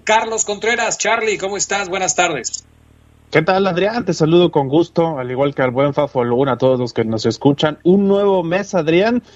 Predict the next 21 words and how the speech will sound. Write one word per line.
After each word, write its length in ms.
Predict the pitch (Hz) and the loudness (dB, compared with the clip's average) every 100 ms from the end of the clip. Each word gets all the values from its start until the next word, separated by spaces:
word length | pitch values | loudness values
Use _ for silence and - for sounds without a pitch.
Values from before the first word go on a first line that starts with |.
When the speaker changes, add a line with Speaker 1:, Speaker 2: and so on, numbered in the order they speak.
| - - | -20 -10
Speaker 2:
y 120 | - 127 | -2 0
con 260 | 131 135 | 2 2
ello 240 | 147 156 151 | 2 2 4
vienen 420 | 156 160 165 151 | 4 4 2 0
nuevos 500 | 131 135 147 139 135 | -4 -2 -2 -2 -4
retos, 420 | 123 131 131 120 | -2 0 0 -2
ya 120 | 120 135 | 0 0
poniéndonos 760 | - 120 127 131 131 120 113 | 0 -2 -2 0 0 0 -2
en 160 | 117 117 | -2 -2
sintonía 800 | 117 117 117 120 135 170 196 208 | -2 0 2 6 6 6 2 -2
con 200 | 123 113 | -4 -2
lo 80 | 107 | -2
que 100 | 117 | 2
viene 220 | 120 135 | 4 4
ahorita, 380 | 135 185 185 - | 2 0 0 -2
que 120 | 120 | -2
es 160 | 117 | -2
la 280 | 120 127 110 | 0 0 -2
frase 460 | - 113 107 - 127 | -6 -6 -6 -6 0
del 200 | 135 135 | 2 2
Fafo. 360 | 170 196 - | 2 0 -4